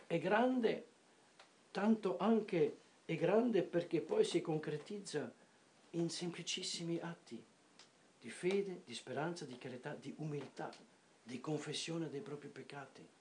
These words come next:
Poi la, il grandissimo mistero diventa una cosa semplicissima. Vado là, mi inginocchio, "Benedite Padre perché ho peccato,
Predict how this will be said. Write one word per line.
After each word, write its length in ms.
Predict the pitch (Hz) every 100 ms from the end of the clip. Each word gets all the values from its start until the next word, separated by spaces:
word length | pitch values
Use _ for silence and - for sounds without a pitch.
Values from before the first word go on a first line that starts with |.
| _ _ _ -
Poi 200 | 185 175
la, 180 | 151 - -
il 120 | 147
grandissimo 560 | 143 160 175 214 - 156
mistero 680 | 151 170 - 160 143 165 170 - - -
diventa 400 | 139 185 175 170
una 140 | 156
cosa 300 | - 175 165
semplicissima. 840 | - 170 175 160 - 160 - 107 113 _ _ - - _ _ - -
Vado 280 | 147 160 156
là, 180 | 165 175
mi 120 | 151
inginocchio, 600 | 135 143 160 - 135 117 - - - - _ _ -
"Benedite 420 | 139 170 170 156
Padre 280 | - 160 160
perché 260 | 151 131 143
ho 40 |
peccato, 600 | 139 131 151 147 -